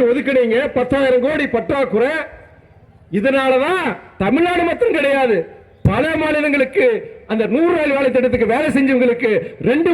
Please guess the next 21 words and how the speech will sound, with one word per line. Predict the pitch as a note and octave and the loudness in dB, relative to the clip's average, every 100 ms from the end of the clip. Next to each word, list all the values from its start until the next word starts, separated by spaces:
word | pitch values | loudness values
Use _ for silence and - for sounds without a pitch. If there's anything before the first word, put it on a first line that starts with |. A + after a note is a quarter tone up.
| E4 | 0
மாசமா, | D4 C#4 B3+ G#3 D#3+ A#3 | 0 0 0 -2 0 2
மூணு | F4 E4+ | 2 2
மாசமா | D#4 - C4 G#3+ - - - G3+ | 0 0 0 -2 -6 -18 -2 2
ஊதியம் | D4+ C#4 A3+ | 2 2 0
கொடுக்க | G3 F3 F3+ | -2 -2 0
முடியல. | E3+ D3 A2 - - - - F#3 | 2 0 -2 -10 -20 -10 -4 2
எப்பா | G#3 F3+ D#3 | 2 2 2
மோடி, | A#3+ A3+ D#3+ A#2+ - - - - - - - D3 | 2 2 -2 -4 -14 -20 -20 -20 -20 -20 -10 -2
நான் | F3+ F#3 | 0 2
எப்பயுமே | A#3+ A#3+ G#3+ | 2 4 4
எல்லாரும் | G#3 A3 E3 | 2 2 2
மரியாதை | F#3+ C4 C4 | 2 2 0
கொடுத்தா | A3 G3+ G3 F3 | -2 -4 -2 -2
பேசுவேன் | F3 E3+ D3+ | -2 -2 0
நானு. | C3+ D3 F3+ E3+ - - - - - | 0 0 0 -2 -8 -20 -20 -20 -2
ஆனா, | F3 F#3+ | 2 2
அந்த | E3+ D#3+ | 2 0
சாதாரண | G3 A#3 D4 D#4 A3 | 2 2 2 2 2
ஜனங்க | A#3 B3 | 2 2
இருக்கல, | A3 G#3+ F3+ | 2 2 0
அடித்தட்டு | G#3+ B3+ A#3+ | 2 2 0